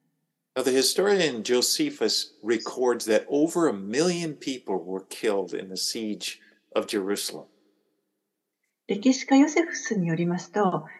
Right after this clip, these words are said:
Speaker 2: えー、この包囲で百万人以上の人々が亡くなったと記録されています。
Speaker 1: And then another ninety-seven thousand were taken as slaves.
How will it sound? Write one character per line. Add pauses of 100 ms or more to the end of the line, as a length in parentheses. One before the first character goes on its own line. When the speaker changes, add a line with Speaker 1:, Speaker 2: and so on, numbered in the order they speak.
(120)
Speaker 2:
え
ー、
こ
の
包
囲
で (960)
百
万
人
以
上
の
人
々
が
亡
く
な
っ
た
と
記
録
さ
れ
て
い
ま
す。 (260)
Speaker 1:
And
then
another
ninety-seven
thousand
were
taken
as
slaves.